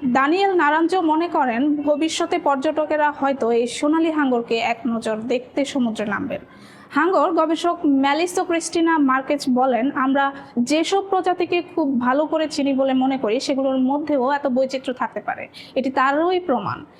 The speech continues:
এই ঘটনা আমাদের মনে করিয়ে দেয়, প্রকৃতি কখনো কখনো এমন বিস্ময়কর রূপে ধরা দেয়,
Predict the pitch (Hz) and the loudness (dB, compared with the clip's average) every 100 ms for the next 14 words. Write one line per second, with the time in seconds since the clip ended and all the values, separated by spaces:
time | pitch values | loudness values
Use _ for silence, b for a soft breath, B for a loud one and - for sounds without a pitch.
0 | B - 294 269 294 339 381 277 311 302 | B 0 2 2 2 2 2 4 2 2
1 | 302 302 320 359 349 349 339 247 254 277 | 2 2 2 0 0 0 0 0 0 0
2 | 285 294 294 294 285 269 370 370 359 349 | -2 -2 -2 -2 0 -2 0 0 0 -2
3 | 311 254 277 262 277 254 277 - 330 320 | 0 0 2 2 2 2 0 -2 -2 0
4 | 330 294 277 262 240 247 220 208 - | 0 0 0 0 0 -2 -4 -6 -12